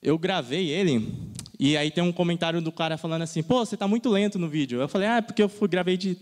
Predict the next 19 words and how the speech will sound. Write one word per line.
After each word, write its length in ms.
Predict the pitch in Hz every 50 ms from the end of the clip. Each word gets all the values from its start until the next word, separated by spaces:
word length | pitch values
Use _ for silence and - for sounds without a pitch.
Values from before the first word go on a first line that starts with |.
| - _ _ _ - - _ _ _ _
de 140 | - 143 165
noite. 340 | 170 143 156 180 180 - 160
Na 80 | 165 165
verdade, 320 | 156 160 156 170 185 180
não, 100 | 175 160
é 40 | 156
porque 100 | - 147
eu 60 | 139
tava 160 | 143 147 147
sem 140 | 143 - 160
hormônio 260 | 156 147 147 147 147
da 60 | 143
tireoide, 400 | 139 - 147 139 131 131 139 139
eu 40 | 143
tava 260 | - - 147 147 147
realmente 420 | 139 143 143 143 147 151 - - 135
lento, 360 | 120 113 123 139 139 - 139
in-, 160 | 123 113 120 123
inchado. 540 | 131 123 131 - - 123 117 117 113 127